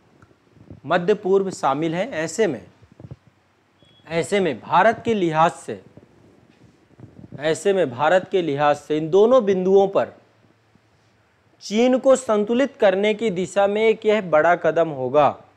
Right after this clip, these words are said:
<coughs> चीन को संतुलित करने की दिशा में एक बड़ा कदम हो सकता है।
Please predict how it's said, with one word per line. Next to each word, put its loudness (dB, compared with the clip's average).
<coughs> 0
चीन -2
को 4
संतुलित -6
करने -4
की -6
दिशा -8
में -12
एक -8
बड़ा 0
कदम -4
हो -14
सकता -12
है। -8